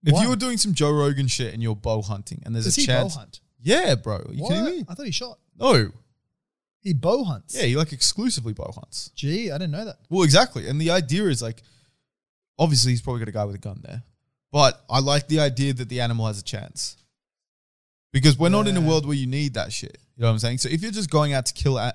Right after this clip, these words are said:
Speaker 1: kill things legally, like, think about it. The biggest sign of a serial killer slash psychopath is a kid that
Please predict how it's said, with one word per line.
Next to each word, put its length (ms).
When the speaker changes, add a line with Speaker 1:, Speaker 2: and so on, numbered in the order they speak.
Speaker 1:
kill 240
things 320
legally, 480
like, 220
think 140
about 160
it. 40
The 80
biggest 360
sign 260
of 100
a 60
serial 420
killer 260
slash 320
psychopath 640
is 160
a 80
kid 320
that 160